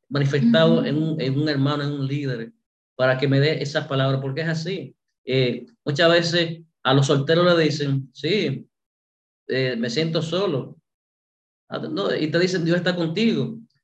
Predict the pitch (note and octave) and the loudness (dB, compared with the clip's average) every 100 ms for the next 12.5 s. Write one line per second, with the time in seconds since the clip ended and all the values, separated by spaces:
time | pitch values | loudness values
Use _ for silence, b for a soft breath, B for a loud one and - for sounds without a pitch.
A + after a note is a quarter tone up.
0 | _ _ - D3 C#3+ D#3+ D#3+ D#3 C3+ C#3+ | _ _ -8 -6 -2 -2 -2 -4 -4 -2
1 | F3 A3 G#3+ E3 A3 A3 - - - - | 2 2 2 2 4 2 -2 -10 -14 -18
2 | E3+ - G#3 G#3 A3 G3 - F3 F3+ F#3 | -14 -6 -4 0 0 0 -2 -4 -2 2
3 | F3 E3 D#3+ E3 D#3+ F#3 F#3+ E3+ D3+ G3 | 4 4 2 0 0 0 -2 -4 -2 0
4 | A3 D#3 - - _ _ - E3 E3 F#3+ | 0 -2 -10 -18 _ _ -8 -4 -2 0
5 | F#3+ D#3 C3 A2 - _ _ _ C#3+ E3+ | -2 -2 -4 -4 -12 _ _ _ -2 0
6 | F3+ F3 D#3 D3 D3+ D3+ C#3 C#3 D3+ D3+ | 0 0 0 0 0 0 -2 -4 -4 -4
7 | C#3+ C#3 D3 D3 D3+ D#3+ D#3 D3 D3 D3+ | -4 -2 0 0 0 -2 -4 -4 -4 -2
8 | D#3 D3+ C#3+ C3+ C#3 C#3+ C#3 - - C#3+ | -2 -2 -2 -2 -2 -2 2 2 0 -2
9 | C#3+ D3 C#3+ C3+ - C#3 C3+ C3+ C3+ - | -4 -6 -6 -6 -6 -4 -4 -4 -8 -18
10 | _ _ _ - C#3+ C#3+ E3+ E3 C#3 D3 | _ _ _ -4 -2 -2 -2 -2 -2 -4
11 | C#3 - D#3+ D#3+ D#3+ D#3+ D#3 D3 C#3 D3 | -6 -6 -4 -2 2 2 2 0 0 0
12 | C#3+ D3+ D#3+ C#3+ | 0 0 -2 -6